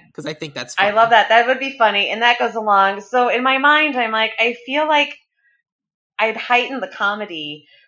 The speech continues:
Speaker 2: kind of, so it's layered. So the adults like it, the kids enjoy it, much like the Muppets, Shrek did that, where, you know,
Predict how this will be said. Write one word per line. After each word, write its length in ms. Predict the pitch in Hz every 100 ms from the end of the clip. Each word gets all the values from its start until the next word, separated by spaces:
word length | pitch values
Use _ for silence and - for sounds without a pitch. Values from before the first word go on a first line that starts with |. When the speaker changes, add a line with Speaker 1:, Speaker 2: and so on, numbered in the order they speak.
| _ -
Speaker 2:
kind 240 | 269 302
of, 120 | 269 - _ _ _ _
so 220 | - 269
it's 120 | 269
layered. 560 | 208 233 254 165 139 -
So 160 | 233
the 160 | 220 240
adults 340 | 233 226 226 233
like 240 | 226 226
it, 120 | 208
the 80 | 196
kids 240 | - 247
enjoy 340 | 240 214 208 208
it, 140 | 208
much 200 | 233 240
like 140 | 294 294
the 80 |
Muppets, 720 | 240 202 196 208 190 - - _ -
Shrek 380 | - - 214 - -
did 160 | 190 190
that, 400 | 180 165 160 - 202
where, 500 | 190 180 180 180 -
you 100 | 214
know, 320 | 214 170 160